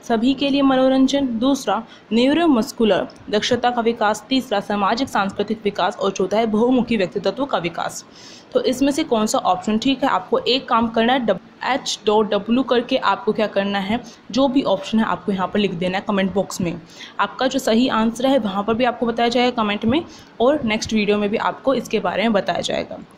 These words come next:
तो इसी के साथ ये वीडियो यहीं पर pause करनी होगी और next video में हम मिलेंगे। तो आपको जैसे पता है इसी दिन हम और इसी time पर क्या है ये physical education की वीडियो आपको provide की जाती है, तो आप channel को subscribe कर सकते हैं अगर video अच्छी लग रही है,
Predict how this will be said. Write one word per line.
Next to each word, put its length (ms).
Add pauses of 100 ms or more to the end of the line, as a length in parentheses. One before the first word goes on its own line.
(260)
तो 100
इसी 280
के 100
साथ 240
ये 80
वीडियो 260
यहीं 140
पर 100
pause 300
करनी 260
होगी 300
और 200
next 300
video 200
में 120
हम 100
मिलेंगे। 480 (340)
तो 60
आपको 240
जैसे 220
पता 260
है 200
इसी 360
दिन 200
हम 220
और 200
इसी 280
time 340
पर 200 (460)
क्या 120
है 280
ये 120
physical 360
education 440
की 80
वीडियो 320
आपको 240
provide 340
की 140
जाती 380
है, 80
तो 180
आप 160
channel 180
को 80
subscribe 420
कर 140
सकते 320
हैं 120
अगर 220
video 280
अच्छी 220
लग 160
रही 300
है, 160